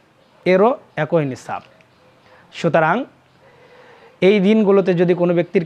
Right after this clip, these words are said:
কাছে সাড়ে বাহান্ন তোলা রূপা ও সাড়ে সাত ভরি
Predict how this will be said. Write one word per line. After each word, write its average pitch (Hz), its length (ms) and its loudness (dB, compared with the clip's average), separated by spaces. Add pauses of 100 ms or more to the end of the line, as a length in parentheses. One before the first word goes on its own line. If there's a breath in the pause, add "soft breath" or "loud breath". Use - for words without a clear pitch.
কাছে 180 260 0 (920)
সাড়ে 175 280 -2
বাহান্ন 175 300 0 (120)
তোলা 165 220 0 (400)
রূপা 156 240 0 (100)
ও - 20 2 (120)
সাড়ে 151 300 -4
সাত 147 160 -8 (120)
ভরি 147 200 -2